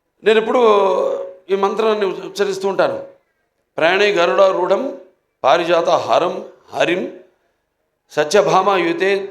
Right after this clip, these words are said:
ధ్యాయేత్ సర్వకార్యార్థ సిద్ధై" అంటాం. దేవుని తలుచుకుంటాం, ఓకే, శ్రీకృష్ణుడు, రాముడు, వీళ్ళని. కానీ ఆ పక్కన ఎవరున్నారు?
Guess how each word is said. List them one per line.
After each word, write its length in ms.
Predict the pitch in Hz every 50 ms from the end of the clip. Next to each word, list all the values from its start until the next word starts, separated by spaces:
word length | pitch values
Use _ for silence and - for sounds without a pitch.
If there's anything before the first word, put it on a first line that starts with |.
| - 135
ధ్యాయేత్ 800 | 123 135 139 156 170 185 196 196 196 190 165 _ _ _ -
సర్వకార్యార్థ 760 | - 143 151 156 151 135 143 135 143 147 151 151 151 143 143 147
సిద్ధై" 400 | 147 143 123 - - 131 131 127
అంటాం. 280 | 127 120 - - - - _ _ _ _ _ _ _ _ _ _ _ _ _ _ _ _ - - - 135
దేవుని 260 | 143 151 180 254 285
తలుచుకుంటాం, 500 | 302 277 269 277 269 269 254 269 254 233
ఓకే, 380 | 220 220 220 226 220 220 214 196
శ్రీకృష్ణుడు, 500 | 185 196 202 196 - - 185 185 220 214
రాముడు, 380 | 202 190 185 185 190 185 190
వీళ్ళని. 480 | 220 208 190 180 170 165 175 160 120 - - - - - - _ _ -
కానీ 440 | 170 196 220 226 208 196 202 196 202 - - - - -
ఆ 60 | 165 175
పక్కన 400 | 175 180 180 180 208 240 226 220 196 180 180 180 175 175 180 - - -
ఎవరున్నారు? 840 | 160 160 170 202 202 208 202 202 196 196 202 196 202 196 196 202